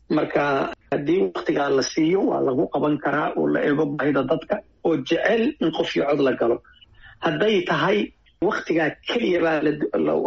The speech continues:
la codaynaya, waa ila adag tahay in lagu sameeyo. Marka caqabadaha ku xeeran waxa weeye, em, in la xadeeyo xuduudeedii oo dhan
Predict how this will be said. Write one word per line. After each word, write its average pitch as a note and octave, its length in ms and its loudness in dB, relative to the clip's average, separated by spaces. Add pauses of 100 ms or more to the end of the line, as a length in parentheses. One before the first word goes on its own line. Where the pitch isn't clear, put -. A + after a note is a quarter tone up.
(140)
la E3+ 100 0
codaynaya, D#3+ 580 2 (560)
waa - 140 0
ila E3+ 220 0
adag - 240 -4
tahay - 180 -2
in D3 100 0
lagu C3 140 0
sameeyo. A#2+ 460 -2 (600)
Marka C#3+ 640 0 (340)
caqabadaha B3+ 500 0
ku - 60 -4
xeeran G3+ 280 0
waxa F#3+ 240 0
weeye, D#3+ 360 2 (500)
em, D#3+ 200 2 (180)
in A3+ 160 2 (100)
la F#3 120 2 (320)
xadeeyo F3+ 460 2
xuduudeedii E3+ 760 0
oo D#3+ 160 2
dhan E3 200 0